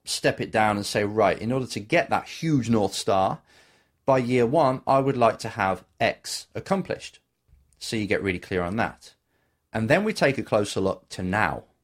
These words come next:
Where are you now? What positions have you got? Where are you in the sport? And where are you on all the different skills that you need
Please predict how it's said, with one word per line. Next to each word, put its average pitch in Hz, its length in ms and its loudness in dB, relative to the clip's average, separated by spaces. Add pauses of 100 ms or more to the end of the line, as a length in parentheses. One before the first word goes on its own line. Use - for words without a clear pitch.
(580)
Where 143 360 0
are 165 100 0
you 151 140 -2
now? 117 340 -4 (440)
What 135 220 -2
positions 139 600 -4
have 101 140 -12
you 101 100 -4
got? - 480 -4 (380)
Where 139 320 2
are 151 80 4
you 131 180 -2
in 123 140 0
the 113 80 0
sport? - 680 -4 (340)
And 107 120 -6
where 131 180 0
are 123 140 4
you 113 200 0
on 113 180 0
all 123 280 0
the 113 120 -4
different 113 360 -6
skills 110 440 -2
that 113 100 -6
you 107 100 -4
need 110 420 -4